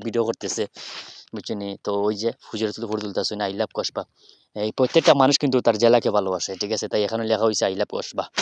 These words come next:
এটা হচ্ছে কসবা থানা আর কি, থানার ভেতরে। এটা ইন্ডিয়ার শেষ সীমান্ত আর বাংলাদেশের শেষ সীমান্ত, কসবা থানার শেষ সীমান্ত, বর্ডার সাইড পড়ছে ইন্ডিয়া। এখান থেকে ইন্ডিয়া দেখা যাইতেছে। তো very nice, beautiful লাগতেছে কি, ইন্ডিয়াটা সুন্দর লাগে মানুষ। এই যে আমি একটা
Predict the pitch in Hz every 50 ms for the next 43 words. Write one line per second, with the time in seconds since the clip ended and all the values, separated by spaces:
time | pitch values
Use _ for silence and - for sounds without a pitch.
0 | - - 98 104 107 - - - 107 98 - 113 - - 110 104 101 95 90 -
1 | - - _ _ _ _ - - _ _ _ - 107 104 104 98 98 - 113 113
2 | 123 120 110 104 98 117 107 - _ _ - 120 117 117 143 143 143 139 139 160
3 | - - - - - - - - 127 - - - 139 139 135 127 - 147 135 120
4 | 104 117 123 135 131 110 110 - 135 120 - 131 127 120 - - 131 - - 113
5 | 104 - - - 120 - - 110 110 101 - 123 110 - - 117 107 104 - -
6 | 95 110 110 113 110 - 95 - - - - - 117 113 101 104 104 113 98 101
7 | 110 113 123 123 120 117 123 120 113 104 113 113 101 - 113 - - 147 - _
8 | - - - - - - _ _ - 113 107 104 95 107 107 117 113 110 110 104
9 | 98 110 120 - 120 110 117 110 104 - 104 92 120 117 - - 98 90 92 117
10 | 107 92 98 95 - - 113 104 98 95 95 90 98 95 95 95 95 - - 117
11 | 110 110 110 104 107 107 - -